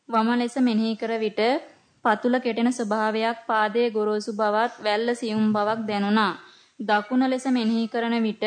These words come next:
කෙටෙන ස්වභාවයකින් වැලිවල ශබ්දය බිඳෙන බවක් දැනුණා. ටික වේලාවක් සක්මන් කරන විට සක්මනේ වැලි දඟලන නලියන ස්වභාවයකින් දූවිලි මෙන් විසිරෙන ගතියක් වුණා.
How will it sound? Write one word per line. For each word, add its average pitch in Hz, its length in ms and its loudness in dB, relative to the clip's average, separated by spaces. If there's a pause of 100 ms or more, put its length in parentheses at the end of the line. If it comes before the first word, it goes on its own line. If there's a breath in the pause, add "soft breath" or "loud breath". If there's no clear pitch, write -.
(140)
කෙටෙන 233 340 0
ස්වභාවයකින් 220 880 0 (120)
වැලිවල 220 460 0
ශබ්දය 214 580 -2
බිඳෙන 220 360 0
බවක් 214 360 0
දැනුණා. 208 500 0 (420 loud breath)
ටික 240 260 -10
වේලාවක් 240 640 2
සක්මන් 220 480 0
කරන 226 260 0
විට 214 240 0
සක්මනේ 240 680 0
වැලි 220 260 -2
දඟලන 220 540 0 (120)
නලියන 220 460 0
ස්වභාවයකින් 214 960 -2
දූවිලි 233 460 -4
මෙන් 247 240 4
විසිරෙන 220 400 -2
ගතියක් 214 500 -2
වුණා. 226 340 4